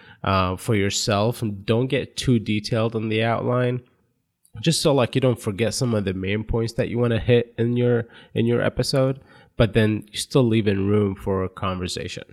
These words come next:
um, until you get to that level where, you know, like you said, you can just kinda, like, you don't need to have something prepared. You can just kinda feed off of the conversation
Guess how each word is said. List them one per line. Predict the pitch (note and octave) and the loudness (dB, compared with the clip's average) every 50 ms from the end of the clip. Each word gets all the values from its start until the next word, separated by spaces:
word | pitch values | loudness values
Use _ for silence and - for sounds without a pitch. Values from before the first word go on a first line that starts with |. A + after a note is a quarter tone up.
| - _ _ _ - - _ _ - - _ | -20 _ _ _ -20 -20 _ _ -20 -10 _
um, | F#2+ F#2 F#2 F2+ F2+ F2 F2 F2 F2 F#2 - _ _ _ _ | 0 0 2 2 0 -2 -4 -8 -10 -14 -18 _ _ _ _
until | - A#2 - - - C#3 C3 | -2 -2 0 2 4 6 6
you | B2 A#2 | 6 4
get | G#2+ A#2+ G#2+ F#2+ - | 2 0 -2 -2 0
to | - A#2 | -2 0
that | G#2 G#2+ G2 F#2+ F#2 - - | 2 2 2 0 0 -2 -2
level | A#2 A2+ A2 A2 A2 G#2 G2 G#2 G2+ G2+ G2+ F#2 | -2 0 2 2 2 0 0 0 0 0 -2 -2
where, | F#2+ F#2+ F#2+ F#2 F2+ F2+ F2+ F2+ F2+ - _ _ _ _ | -2 -2 -2 -2 -2 -4 -6 -8 -10 -16 _ _ _ _
you | _ A2+ G#2 | _ 0 0
know, | G2 F#2 F2+ | 0 0 0
like | F#2 F#2 - - | -2 -4 -6 -6
you | G#2+ G2 | -8 -8
said, | - - G2+ G2 F#2+ F#2+ | -4 -2 -2 -2 0 -2
you | G2 | -4
can | - - F#2+ F#2+ F#2+ | -6 -4 -6 -6 -6
just | - G2+ G2 - - | -6 -6 -8 -6 -6
kinda, | - G2+ F#2+ F#2+ F#2+ | -6 -4 -4 -4 -4
like, | F#2 F2+ F2+ F2 - _ _ _ _ _ _ _ _ _ _ _ _ _ _ | -4 -4 -6 -8 -10 _ _ _ _ _ _ _ _ _ _ _ _ _ _
you | A#2 A2+ A2 | -4 -2 0
don't | A#2+ A2+ A2+ A2 | 2 2 2 0
need | A2+ A2+ A2 - | 0 0 -2 -4
to | - A2 | -6 -8
have | F#2+ - A2 G#2 G2 | -6 -2 -4 -4 -4
something | - - G2+ G2 - - A2 F#2+ | -4 -6 -6 -8 -8 -8 -10 -10
prepared. | - - G2 - - - G#2+ G2 G2 F#2+ | -10 -14 -12 -10 -8 -6 -4 -4 -4 -4
You | G2 | -6
can | - - G2+ G2 | -6 -6 -6 -6
just | F#2+ G2 - - - | -6 -6 -8 -6 -8
kinda | G#2 F#2+ F#2 | -6 -6 -6
feed | F2+ - - - A2 G#2 G2 G2+ | -8 -10 -8 -4 -4 -4 -2 -2
off | G2+ G2+ - - - | -2 -4 -4 -4 -8
of | F2+ F2+ - | -10 -8 -10
the | G2 | -10
conversation | - - G2+ F#2 F#2 F#2 F#2+ F#2 F2+ G2 F#2+ F#2+ - - - F#2 F2+ F2+ | -6 -6 -6 -6 -4 -6 -6 -6 -4 -6 -6 -6 -6 -8 -8 -8 -10 -10